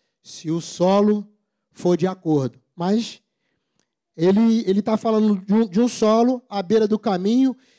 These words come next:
e que levou essa semente, na verdade, a não,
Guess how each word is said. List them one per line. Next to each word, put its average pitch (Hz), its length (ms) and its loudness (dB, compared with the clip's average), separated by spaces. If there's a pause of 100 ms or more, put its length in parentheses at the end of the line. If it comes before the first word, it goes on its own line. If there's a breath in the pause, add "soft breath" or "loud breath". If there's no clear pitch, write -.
(200 soft breath)
e 208 120 -2
que 262 380 -2 (300)
levou 269 720 0 (240)
essa 311 360 -4
semente, 254 480 -4
na 247 100 -6
verdade, 226 480 -4
a 226 60 -6
não, 254 360 -4